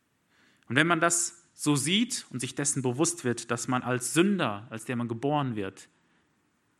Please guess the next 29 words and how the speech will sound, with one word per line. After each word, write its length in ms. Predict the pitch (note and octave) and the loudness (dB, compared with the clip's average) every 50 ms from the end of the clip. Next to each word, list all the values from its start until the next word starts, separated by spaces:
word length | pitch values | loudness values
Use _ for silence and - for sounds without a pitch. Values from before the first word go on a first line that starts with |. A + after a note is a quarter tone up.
| _ _ | _ _
schon 260 | _ - - C3+ B2+ A#2+ | _ -8 -4 -4 -2 2
geistlich 540 | C#3+ D3 E3+ E3+ E3+ - - D#3 D3 - | 2 2 2 2 0 -6 -6 -8 -10 -10
tot 300 | - - D3 D3+ D#3+ D#3 | -6 -4 -2 -2 -2 -4
ist, 360 | - G#2 G2 - - - - _ _ _ _ _ _ _ _ _ _ _ _ _ _ _ _ | -8 -12 -12 -12 -14 -16 -18 _ _ _ _ _ _ _ _ _ _ _ _ _ _ _ _
also 160 | - C3 C3+ | -6 -4 0
getrennt 440 | C3 C#3+ C#3+ C#3 - F3 F3+ G3 - | 0 -2 -2 -2 -4 -2 -2 -2 -2
von 180 | - - C3+ B2+ | -2 -4 -4 -2
Gott 180 | B2+ D3+ D#3 | -2 -4 -4
ist, 400 | - - G#2+ - - - - - _ _ _ _ _ _ _ _ _ _ _ | -6 -12 -10 -10 -12 -12 -14 -18 _ _ _ _ _ _ _ _ _ _ _
weil 480 | - A#2 C3+ C#3+ E3+ F#3 F#3 D#3 B2 G#2+ - - _ _ _ _ _ _ _ _ _ _ _ _ _ _ _ _ _ _ | -4 -2 0 0 0 2 2 2 2 0 -4 -16 _ _ _ _ _ _ _ _ _ _ _ _ _ _ _ _ _ _
durch 240 | C#3+ C3+ B2+ - - | -2 -2 -2 -2 0
Adam 320 | D3 D#3+ F3 F3 E3+ D#3 | 2 2 2 2 0 -2
kam 180 | - D#3 D3 C#3+ | -2 -2 -2 -2
die 60 | C#3 | -2
Sünde 220 | B2 C#3 D3 D3+ C#3+ | -2 -2 -2 0 -2
in 80 | C3+ | -2
die 120 | A#2+ A#2 A#2 | -2 -2 -2
Welt 420 | B2+ B2+ B2 A#2 A2+ - - - - - | -2 -2 0 -2 -4 -6 -12 -20 -12 -12
und 120 | B2 B2+ | -6 -4
die 60 | C#3 | 2
D 140 | C3 D3 D3 | 4 6 6
N 80 | C#3+ D3+ | 6 4
A, 240 | - E3 F#3 F#3+ | 4 4 4 4
die 140 | F3+ D#3 D3+ | 4 2 0
Adam 380 | C#3 D3+ E3+ F3 E3+ D3+ C#3 C3+ | 2 2 2 2 2 2 2 4
weitergegeben 760 | D3 E3 F#3 F3 - D#3+ C#3+ C3+ B2 B2+ B2+ B2 A#2+ A#2 A2+ | 4 4 2 2 0 -4 -4 -2 -2 0 0 0 0 -2 -4
hat, 300 | A2+ G2+ - - - - _ _ _ _ _ _ _ _ _ _ _ _ _ _ _ _ _ _ | -4 -8 -8 -12 -16 -16 _ _ _ _ _ _ _ _ _ _ _ _ _ _ _ _ _ _
war 240 | - A#2 A#2 A#2+ - | -2 -2 -2 0 2
immer 420 | D3+ D#3+ D#3+ E3 D#3+ D#3+ E3 D#3+ | 0 2 2 2 0 0 -4 -8